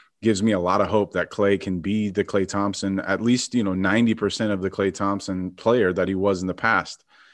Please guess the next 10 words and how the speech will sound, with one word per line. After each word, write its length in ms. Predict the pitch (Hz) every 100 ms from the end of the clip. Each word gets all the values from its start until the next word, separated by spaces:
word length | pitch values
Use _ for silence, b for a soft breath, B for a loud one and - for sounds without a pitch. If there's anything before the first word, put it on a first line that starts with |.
| b b b
Uh, 80 | 90
I 260 | 87 85 101
don't 120 | 104
think 140 | 104
that's 220 | 98 - -
something 300 | - 110 101
we 100 | 98
should 160 | 98 95
expect, 520 | 92 - 98 92 - _ _ _
uh, 220 | 98 95